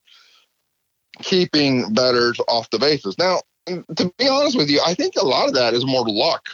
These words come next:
than it is. It, I don't know that there's a special skill necessarily to being able to get runs scored when there's runners in scoring position. One, one may say it's that clutch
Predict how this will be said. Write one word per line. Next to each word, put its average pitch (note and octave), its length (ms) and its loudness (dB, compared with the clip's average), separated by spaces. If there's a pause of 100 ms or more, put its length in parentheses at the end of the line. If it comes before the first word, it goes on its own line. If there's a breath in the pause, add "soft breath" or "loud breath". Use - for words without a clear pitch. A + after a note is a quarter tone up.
(140)
than A#2 240 0
it A2 60 -2
is. A#2 280 0 (160)
It, G#2+ 280 -2
I C3+ 120 2
don't G3 140 2
know E3+ 180 2
that C#3 80 -6
there's C#3+ 200 0
a A#2 80 0
special D3 440 -2
skill A2+ 720 0 (1200 loud breath)
necessarily C3 760 0
to A#2 100 -4
being A2+ 400 0 (340 loud breath)
able C3 360 2
to A#2 60 -2
get A#2 220 0
runs A#2+ 440 0
scored A2+ 500 -2
when A2 160 0
there's G#2+ 160 0
runners A2+ 280 0
in G#2 80 -2
scoring B2 320 0
position. G2 280 -2
One, A#2 220 0
one C3+ 260 2
may B2+ 180 2
say A#2+ 260 2
it's A#2+ 140 -2
that G#2 200 2
clutch - 640 -4